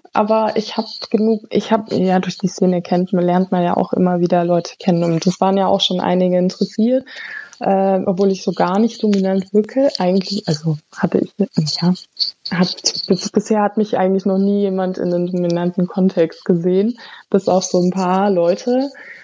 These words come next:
Und, äh, ja, die haben dann auch gemeint, so, ja, ob ich nicht mal, und sag ich, nee, eigentlich nicht. Und das ist dann auch gefühlsmäßig, äh,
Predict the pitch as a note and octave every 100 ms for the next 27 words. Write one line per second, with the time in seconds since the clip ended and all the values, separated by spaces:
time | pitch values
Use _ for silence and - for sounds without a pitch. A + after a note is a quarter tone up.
0 | - F#3+ F#3 F3+ - F#3 F3 F3 F#3+ F#3+
1 | F3 F3 F3 F3 - - F#3 E3 E3 -
2 | F3 E3+ E3+ E3+ - F3+ - E3 D#3+ D#3+
3 | D#3+ D#3+ E3+ - E3+ F3+ F#3 F3+ - G3
4 | A#3 - - F3+ E3+ - - F#3 A3 G#3+
5 | G3+ F#3+ F#3 - - G#3 G3 E3+ E3+ E3+
6 | E3+ - - E3+